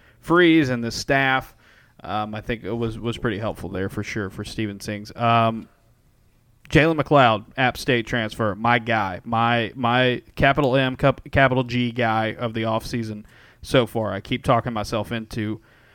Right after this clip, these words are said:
how effective I think this dude's gonna be, so y'all can get mad at me if he, if he doesn't have a monster year. Um,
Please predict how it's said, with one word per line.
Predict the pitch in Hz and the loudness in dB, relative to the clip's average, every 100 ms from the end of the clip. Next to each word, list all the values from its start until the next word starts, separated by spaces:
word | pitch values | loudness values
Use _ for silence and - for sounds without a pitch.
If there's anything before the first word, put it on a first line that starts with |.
| _ | _
how | 131 117 117 - | 2 4 4 0
effective | 131 - 123 120 117 | -6 0 0 0 -2
I | 110 | -2
think | 120 | -4
this | 107 113 | -6 -6
dude's | 123 113 - | -4 -6 -4
gonna | 117 | -8
be, | 104 117 107 | -4 -4 -4
so | 107 113 104 - - _ _ | -6 -6 -6 -8 -18 _ _
y'all | - 110 | -6 -6
can | 113 | -4
get | 113 104 | -6 -4
mad | 107 107 | -4 -4
at | |
me | 104 110 | -4 -8
if | 104 107 | -8 -6
he, | 110 82 | -6 -6
if | 107 | -6
he | 110 | -4
doesn't | 107 104 | -4 -4
have | 110 107 | -6 -6
a | |
monster | 104 104 98 - | -6 -6 -8 -8
year. | 107 110 104 - _ _ | -4 -2 -4 -8 _ _
Um, | 120 123 120 117 110 107 | 4 6 8 6 0 -6